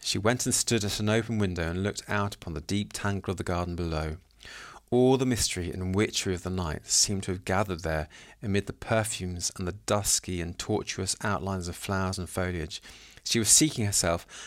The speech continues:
and finding herself in just such sweet half-darkness which met her moods. But the voices were not soothing that came to her from the darkness and the sky above and the stars.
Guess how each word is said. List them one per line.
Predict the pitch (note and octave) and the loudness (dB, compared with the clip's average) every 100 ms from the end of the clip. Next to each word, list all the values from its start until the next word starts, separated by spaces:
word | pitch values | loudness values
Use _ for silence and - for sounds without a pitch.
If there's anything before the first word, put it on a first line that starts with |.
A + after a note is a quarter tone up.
| - | -4
and | G#2 G#2+ | -2 6
finding | C#3 D3 B2+ | 8 8 4
herself | G#2+ G#2 F#2+ | 4 4 2
in | G#2 | 0
just | C#3 C#3+ - | 2 4 6
such | - C#3+ - | 8 6 4
sweet | - - B2 B2+ - - - - - | 2 2 4 2 0 -8 -14 -16 -2
half-darkness | A2+ A#2 - - F#2 C#2 D#2+ - - - - | 2 4 2 0 0 -2 -2 -4 -6 -16 -8
which | F#2 - | -6 0
met | G#2 G2 | 0 0
her | G2+ | -2
moods. | F#2+ F2+ F2 F#2 - - - - _ | 0 0 -2 -6 -12 -20 -20 -20 _
But | A2 | 2
the | A2 | 4
voices | A#2 C#3+ - A#2 | 6 6 6 2
were | - | 2
not | A#2 B2 - | 2 2 2
soothing | - B2 A#2 G2+ F2 E2+ | 2 4 2 0 -2 -4
that | - | -6
came | - A2+ A2+ | -2 0 0
to | G#2 | -2
her | F2+ F2 | -2 -2
from | E2+ F#2+ | -2 -4
the | |
darkness | F#2 G2 F#2 D#2 - | -2 0 0 0 -2
and | E2 | -2
the | E2 | 0
sky | - F#2 F#2 | 0 0 -2
above | F2+ F2 E2 | -2 -2 -4
and | E2 | -4
the | |
stars. | - - F2+ D#2 D2+ | -2 -2 -2 -4 -6